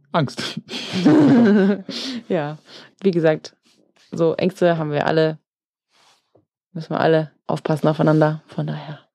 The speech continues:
Speaker 2: ey, gönnen wir uns jetzt erstmal Lasagne und sprechen dann beim nächsten Mal wieder drüber. Wie es geschmeckt hat. Und welche jetzt besser war.
Speaker 1: Gibt nur eine, äh, richtige Antwort. Aber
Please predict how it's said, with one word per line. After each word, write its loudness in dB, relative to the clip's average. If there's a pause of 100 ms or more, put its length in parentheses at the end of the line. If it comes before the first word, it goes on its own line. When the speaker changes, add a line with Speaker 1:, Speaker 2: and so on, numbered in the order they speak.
(140)
Speaker 2:
ey, 2
gönnen 2
wir 4
uns -2
jetzt -12
erstmal -2
Lasagne 0
und -12 (100)
sprechen -8
dann -6
beim -6
nächsten -8
Mal -10
wieder -12 (180)
drüber. -12 (1500)
Wie 0
es 0
geschmeckt 2
hat. 0 (720)
Und -2
welche 2
jetzt 2
besser 0
war. -4 (180)
Speaker 1:
Gibt -2
nur 2
eine, 0 (800)
äh, -10
richtige -4
Antwort. -6 (420)
Aber 4